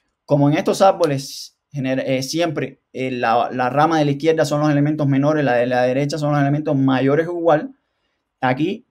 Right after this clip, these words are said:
lo que se hace es que se, se intenta poner el elemento treinta ahí,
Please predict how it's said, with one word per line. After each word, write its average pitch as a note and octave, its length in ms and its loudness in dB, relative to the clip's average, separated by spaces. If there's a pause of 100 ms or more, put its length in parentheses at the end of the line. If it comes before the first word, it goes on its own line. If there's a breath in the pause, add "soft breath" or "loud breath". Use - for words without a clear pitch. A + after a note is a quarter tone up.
(360)
lo B2 140 -2
que C#3 60 -4
se C#3+ 120 2
hace D#3 140 2
es E3+ 60 -4
que E3+ 100 0
se, - 360 -2 (100)
se - 160 -6
intenta D#3+ 720 0 (400)
poner C#3+ 320 4
el D#3 120 2
elemento C#3 480 0
treinta D#3 320 0
ahí, E3 300 -2